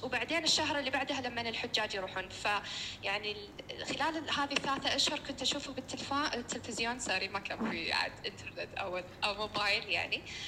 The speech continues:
فكنا يعني هذا إنه، آه، كيف الوالد الله يحفظه كان مجتهد، وهذه الأشياء يعني أثرت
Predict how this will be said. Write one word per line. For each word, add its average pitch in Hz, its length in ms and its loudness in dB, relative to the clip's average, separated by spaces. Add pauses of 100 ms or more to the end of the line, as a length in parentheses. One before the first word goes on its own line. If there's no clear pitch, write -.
(160)
فكنا 311 560 0 (320)
يعني 202 260 0
هذا 285 280 4
إنه، 226 280 -2 (1200)
آه، 98 300 -4 (220)
كيف 294 280 2
الوالد 269 480 0
الله 208 120 -2
يحفظه 214 400 -2
كان 202 260 -2
مجتهد، 208 680 -2 (1000)
وهذه - 920 -2
الأشياء 262 460 4 (100)
يعني 190 520 -4
أثرت - 680 -2